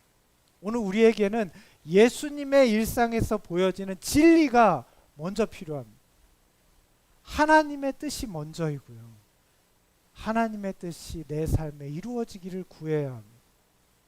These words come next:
이게 예수님이 보여주신 진리예요. 그래야 평안과 위로가 와요.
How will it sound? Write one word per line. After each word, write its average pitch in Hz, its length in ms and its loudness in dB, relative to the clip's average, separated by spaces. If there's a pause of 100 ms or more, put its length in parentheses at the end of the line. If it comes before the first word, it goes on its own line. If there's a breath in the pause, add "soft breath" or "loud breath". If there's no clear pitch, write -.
(120)
이게 254 260 0
예수님이 285 560 -2
보여주신 269 580 -8
진리예요. 220 680 -2 (340 soft breath)
그래야 277 640 4
평안과 269 920 -2
위로가 190 500 -4
와요. 127 320 -10